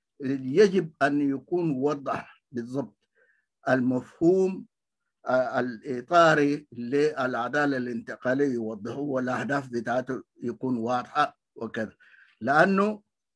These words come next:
هسه برضه واضح لي إنه كأنه شاعر بإنه في، في خلط برضه هسه بين ال-،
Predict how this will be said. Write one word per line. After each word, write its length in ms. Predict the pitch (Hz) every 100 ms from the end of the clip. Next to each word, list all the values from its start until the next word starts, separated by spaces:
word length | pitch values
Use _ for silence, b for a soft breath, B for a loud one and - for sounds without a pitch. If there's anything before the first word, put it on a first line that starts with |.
| -
هسه 260 | 170 175
برضه 320 | 175 196 196
واضح 480 | 160 143 151 151 147
لي 260 | 170 196 185
إنه 320 | 180 180 - _ _ _ _ _ _ _ _ _ _ - 143 135
كأنه 320 | 151 175 190
شاعر 360 | 170 190 170
بإنه 420 | 160 160 165 170 165
في، 340 | - 175 165 -
في 160 | 170
خلط 360 | 165 180 170 170
برضه 380 | 147 156 147 131
هسه 280 | 147 -
بين 420 | 123 120 120 123 117
ال-، 340 | 113 104 -